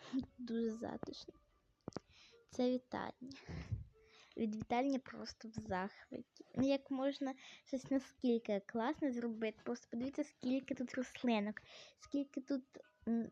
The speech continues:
книжок на поличці, просто скільки тут всяких, ну, речей для дизайну інтер'єру. Телевізор можна включати.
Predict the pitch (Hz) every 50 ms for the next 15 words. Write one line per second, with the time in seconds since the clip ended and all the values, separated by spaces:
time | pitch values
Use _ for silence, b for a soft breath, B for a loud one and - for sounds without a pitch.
0 | - - _ - - 269 285 262 254 247 262 262 254 247 - - 233 233 - -
1 | 226 220 214 214 208 226 226 - - - - - 294 B B B B B B _
2 | - 247 247 254 240 240 247 247 - _ - - - - 277 - - 311 302 285
3 | - 311 294 294 285 269 240 - - - _ 214 226 226 220 214 208 208 220 220
4 | B B B B B B B - 240 254 262 262 - - 269 254 262 254 240 233
5 | 240 240 254 247 254 254 254 254 247 254 247 - - 262 254 247 240 - - -
6 | 226 226 214 202 202 - 233 233 247 B B B B B B B B B - -
7 | 262 277 285 277 254 247 254 254 233 226 220 214 208 202 202 - 214 208 - -
8 | - 226 226 - _ - - - - - - - _ - 247 254